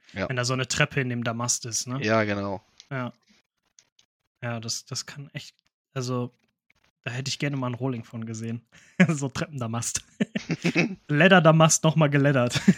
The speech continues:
Speaker 2: <laughs> Ähm, also, wir waren jetzt gerade bei den Grimsmo-Brüdern. Wie ist es da für dich weitergegangen? Also, du hast dir dann jede Woche den Fortschritt von denen gegeben und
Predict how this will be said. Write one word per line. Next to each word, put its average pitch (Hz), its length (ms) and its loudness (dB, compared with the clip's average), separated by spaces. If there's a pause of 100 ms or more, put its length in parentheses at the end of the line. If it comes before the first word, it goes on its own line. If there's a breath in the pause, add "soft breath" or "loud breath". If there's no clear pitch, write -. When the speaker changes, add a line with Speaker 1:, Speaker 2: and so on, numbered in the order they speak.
(160)
Speaker 2:
<laughs> 185 220 8 (520 loud breath)
Ähm, 156 360 4 (400)
also, 143 260 4
wir 135 80 2
waren 156 140 8
jetzt 175 140 2
gerade 175 180 6
bei 160 120 4
den 135 180 0
Grimsmo-Brüdern. 127 800 -2
Wie 175 60 2
ist 202 120 4
es 202 120 2
da 214 160 0
für - 140 -6
dich 147 160 -6
weitergegangen? 107 680 -8
Also, 127 140 -6
du 127 100 -2
hast 135 200 0
dir 143 120 4
dann 135 300 -2 (400)
jede 151 260 0
Woche 160 240 0
den 131 120 -2
Fortschritt 156 360 -2
von 180 240 -2
denen 180 240 -4
gegeben 170 640 0
und 147 340 -4